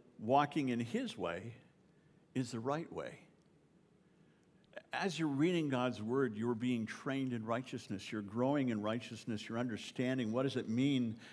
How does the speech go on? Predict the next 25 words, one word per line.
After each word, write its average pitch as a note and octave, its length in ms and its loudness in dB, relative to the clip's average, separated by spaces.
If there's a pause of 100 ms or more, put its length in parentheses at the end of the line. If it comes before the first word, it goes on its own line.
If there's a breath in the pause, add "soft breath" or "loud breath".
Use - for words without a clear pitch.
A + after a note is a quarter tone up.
(120)
to C3 100 0
live B2 400 6
the A2+ 80 0
right G#2+ 260 0
way A2+ 200 2
before G2+ 400 -4
God. G#2+ 340 0 (580 loud breath)
And B2 80 -2
we've C3 140 4
seen F3 320 0
it D#3+ 160 2
in C#3 80 2
the B2 100 2
scriptures, A#2+ 600 -2
and A2 100 -4
so A2 160 -2
it F#2+ 100 -4
naturally A2 500 -2
begins G#2 420 -4
to G2 100 -10
come - 220 -6
out G#2 200 -4 (460 loud breath)
in F2+ 80 -2
our F2+ 120 0
lives. F#2+ 720 -4